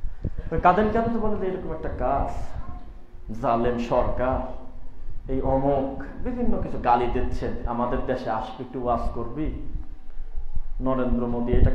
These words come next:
কাজ করছে", বিভিন্ন কিছু বলে বলে লো-, লোকজনকে গালি দিচ্ছে, একেবারে অকথ্য ভাষায় গালি দিচ্ছে। আজকে যদি উনি থাকতো আমাদের কত উপকার হতো, খুব ভালোভাবে গালাগালি করতেছে।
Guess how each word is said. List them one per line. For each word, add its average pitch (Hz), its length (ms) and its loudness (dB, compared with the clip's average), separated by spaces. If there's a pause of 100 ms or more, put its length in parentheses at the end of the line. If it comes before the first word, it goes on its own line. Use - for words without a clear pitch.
কাজ 117 320 4
করছে", - 360 6
বিভিন্ন 226 540 8
কিছু - 200 8
বলে 160 220 6
বলে - 200 4
লো-, - 440 4
লোকজনকে 135 400 0
গালি 127 280 2
দিচ্ছে, 131 320 -2
একেবারে 165 360 2
অকথ্য 339 500 6
ভাষায় 208 400 6 (340)
গালি 185 240 10
দিচ্ছে। 185 400 4 (180)
আজকে 202 360 8
যদি 208 180 4
উনি 190 160 4
থাকতো 190 520 4 (240)
আমাদের 151 300 4 (100)
কত 160 140 6
উপকার 165 360 8
হতো, 165 200 6
খুব - 260 8
ভালোভাবে 185 460 8
গালাগালি 143 500 8
করতেছে। 123 360 -2